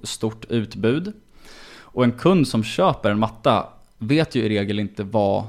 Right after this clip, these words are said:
den vill ha när man börjar leta. Så därav finns det alltså ett stort värde i att ha ett stort utbud. Och det är ju alltså, om vi tänker någonting mer branded som till exempel porslin eller glas, möbler, kaffebryggare, you name it,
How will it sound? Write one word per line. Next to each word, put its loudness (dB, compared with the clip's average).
den -2
vill 0
ha 4
när 0
man 0
börjar 0
leta. -2
Så -10
därav 2
finns 0
det -4
alltså -8
ett -10
stort -8
värde 0
i -2
att -6
ha -2
ett -12
stort -8
utbud. -2
Och -4
det 4
är 6
ju 6
alltså, 0
om 4
vi 4
tänker 0
någonting 0
mer 0
branded 0
som -6
till -6
exempel -6
porslin -2
eller -6
glas, -2
möbler, 2
kaffebryggare, -2
you -2
name 0
it, -16